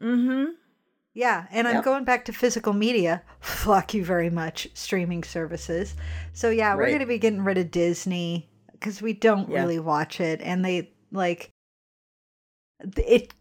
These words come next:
Speaker 2: it changed from must-see T V to I can't keep up. Oh my God, I actually have panic now. I don't even wanna open it. Like, I j-,
Speaker 1: Right.
Speaker 2: I, like, oh, I'm so behind on all of that stuff, and I don't think I care, so I'll ju-, no. <laughs> I'm just gonna
Speaker 1: Yeah.
Speaker 2: close the door on that and never open it again, or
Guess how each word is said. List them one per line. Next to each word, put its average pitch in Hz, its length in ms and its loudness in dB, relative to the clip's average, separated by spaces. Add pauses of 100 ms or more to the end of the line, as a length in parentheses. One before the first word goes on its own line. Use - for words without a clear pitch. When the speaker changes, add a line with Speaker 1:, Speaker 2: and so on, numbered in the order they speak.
Speaker 2:
it 262 260 2
changed 330 440 0
from 226 300 0
must-see 233 460 0
T 220 240 0
V 220 200 0
to 208 220 -2
I 226 200 2
can't 226 340 -4
keep 202 260 -2
up. 196 240 4
Oh 202 120 0
my 208 140 -2
God, 185 300 0 (160)
I 202 240 2
actually 196 560 0
have 175 260 -2
panic 208 460 0
now. 170 200 -6
I 185 120 -2
don't 190 160 0
even 190 260 0
wanna 180 220 -2
open 185 320 -2
it. - 220 -12 (240)
Like, 190 340 0
I 190 140 2
j-, 185 100 -4
Speaker 1:
Right. 190 260 2
Speaker 2:
I, - 60 -4 (100)
like, 190 260 -4
oh, 254 180 2
I'm 190 160 -4
so 233 180 0
behind 202 320 0
on 196 100 0
all 240 160 2
of 214 80 2
that 165 160 -4
stuff, - 300 -4
and 220 180 -2
I 220 120 0
don't 214 180 -2
think 220 140 -4
I 196 80 2
care, 185 240 -2
so 175 160 -2
I'll 160 100 -2
ju-, 156 140 -8
no. 196 300 2 (440)
<laughs> - 800 -8
I'm 254 80 -4
just - 200 -10
gonna 240 160 4
Speaker 1:
Yeah. 139 140 2
Speaker 2:
close 220 300 0
the 208 120 -2
door 202 240 0
on 180 180 -2
that 175 180 -2
and 175 80 -10
never 185 280 0
open 185 280 -2
it 185 100 0
again, 175 320 0
or 165 180 -4